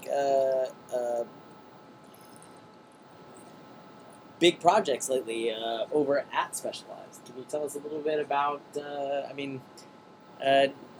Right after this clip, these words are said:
not, I'm not trying to shave too fine a point on it, you know, I'm not trying to, like, you know, sell you out or, like, you know, get you to, uh, tell, uh, uh,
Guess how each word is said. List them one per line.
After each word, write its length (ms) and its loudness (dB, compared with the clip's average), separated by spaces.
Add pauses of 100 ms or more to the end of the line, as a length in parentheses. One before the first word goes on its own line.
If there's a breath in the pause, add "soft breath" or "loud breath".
(160)
not, 300 4 (580)
I'm 80 4
not 160 4
trying 160 4
to 60 4
shave 300 4
too 200 0
fine 240 2
a 40 2
point 280 2
on 140 4
it, 200 2
you 80 2
know, 120 6
I'm 100 4
not 160 0
trying 220 2
to, 140 8
like, 220 6
you 60 4
know, 220 -2 (120)
sell 220 6
you 140 8
out 200 10
or, 100 8
like, 260 2
you 60 -2
know, 240 -8 (240)
get 160 4
you 80 4
to, 280 8 (140)
uh, 200 4 (180)
tell, 280 10
uh, 720 2
uh, 240 2